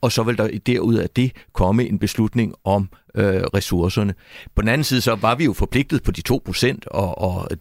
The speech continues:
den, øh, vores fornemmelse var klart fra de kontakter, øh, vi havde til politikerne,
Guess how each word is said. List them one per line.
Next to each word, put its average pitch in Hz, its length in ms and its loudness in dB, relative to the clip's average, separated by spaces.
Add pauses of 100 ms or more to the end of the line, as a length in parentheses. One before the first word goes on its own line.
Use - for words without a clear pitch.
(120)
den, 90 180 0 (100)
øh, 85 80 -2 (260)
vores 92 260 0
fornemmelse 107 500 0
var 85 100 -6
klart - 540 -4
fra 101 280 -2 (200)
de 101 80 -6
kontakter, 101 600 -2
øh, 95 420 -2
vi - 80 -2
havde 107 260 2
til 113 180 -4 (100)
politikerne, 101 500 0